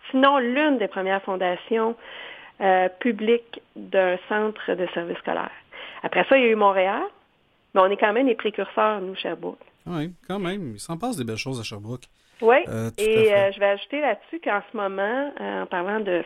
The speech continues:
Speaker 1: financement, on est en démarche avec la Fondation des élèves de Montréal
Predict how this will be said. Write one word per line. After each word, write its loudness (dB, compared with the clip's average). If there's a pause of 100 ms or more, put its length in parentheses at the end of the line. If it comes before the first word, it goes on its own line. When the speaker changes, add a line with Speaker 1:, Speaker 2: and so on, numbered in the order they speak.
Speaker 1:
financement, 0 (600)
on 6
est 2
en 6
démarche -2
avec -4
la 0
Fondation -4
des -4
élèves -8
de -6
Montréal -8